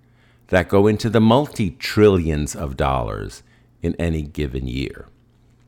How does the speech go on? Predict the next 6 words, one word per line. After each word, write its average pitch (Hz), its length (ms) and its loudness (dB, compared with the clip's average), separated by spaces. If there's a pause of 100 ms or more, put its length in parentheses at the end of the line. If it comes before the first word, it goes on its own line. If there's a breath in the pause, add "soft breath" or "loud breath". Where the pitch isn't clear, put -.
(1120 soft breath)
Now, 113 140 2
that 135 320 2
in 135 160 0
and 127 140 4
of 92 100 2
itself 78 880 -2